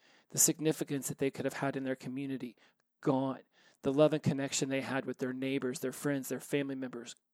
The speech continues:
gone. The growth that they were able to have there, gone. The contribution, gone. Because now all of a sudden their community doesn't exist anymore. And during the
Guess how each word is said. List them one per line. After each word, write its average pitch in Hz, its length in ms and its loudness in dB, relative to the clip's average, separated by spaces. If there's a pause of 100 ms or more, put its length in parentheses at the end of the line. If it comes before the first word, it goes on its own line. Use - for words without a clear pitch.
gone. 143 420 0 (500)
The 143 100 2
growth 139 640 4 (240)
that 131 120 -10
they 139 120 8
were 135 160 4
able 131 240 2
to 131 140 2
have 151 480 0
there, 123 280 -4 (420)
gone. 139 400 0 (320)
The - 80 -10
contribution, 143 800 -2 (340)
gone. 139 440 0 (360)
Because 139 220 -4
now 143 120 2
all 143 60 2
of 139 60 0
a - 20 0
sudden 139 220 2
their 139 100 0
community 131 480 -8
doesn't 131 280 -2
exist 151 440 -2
anymore. 131 400 -6 (460)
And 143 100 0
during 156 340 6
the 143 220 -4